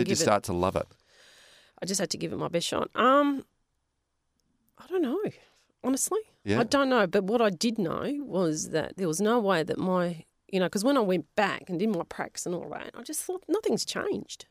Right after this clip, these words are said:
Speaker 1: Yeah.
Speaker 2: from when I was at school. And this is not science. <laughs>
Speaker 1: Mm.
Speaker 2: And I just, that's when I started, um,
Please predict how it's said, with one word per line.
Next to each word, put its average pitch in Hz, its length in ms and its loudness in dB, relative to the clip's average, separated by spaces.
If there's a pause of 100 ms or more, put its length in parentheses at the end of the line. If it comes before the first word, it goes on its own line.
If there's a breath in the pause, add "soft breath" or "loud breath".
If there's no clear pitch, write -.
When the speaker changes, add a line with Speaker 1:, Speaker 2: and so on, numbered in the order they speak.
Speaker 1:
Yeah. 73 240 0 (160)
Speaker 2:
from 247 300 0
when 247 180 4
I 220 140 4 (100)
was 233 160 0
at - 100 -6
school. - 380 -4 (640)
And 262 140 4
this 311 120 2
is 269 80 4
not 220 220 2
science. 233 560 0
<laughs> - 400 -4
Speaker 1:
Mm. 92 300 2 (280 loud breath)
Speaker 2:
And 240 120 4
I 240 60 2
just, - 420 0
that's 196 280 0
when 240 120 4
I 196 100 2
started, 170 480 0 (260)
um, 180 560 -6